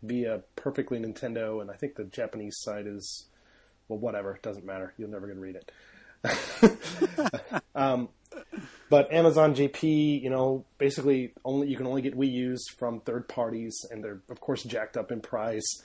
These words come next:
And then various retailers across the country are also reportedly sold out. Uh, Yodobashi Camera, Tsutaya, stuff like that.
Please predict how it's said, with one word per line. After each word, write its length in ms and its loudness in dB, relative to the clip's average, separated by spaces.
And 120 4
then 200 4
various 340 0
retailers 400 -2
across 200 -8
the 40 -16
country 260 -6
are 100 -4
also 300 -4
reportedly 400 -8
sold 240 -6
out. 300 6
Uh, 120 2
Yodobashi 480 -2
Camera, 400 -4
Tsutaya, 600 -2
stuff 260 -6
like 180 -8
that. 280 -4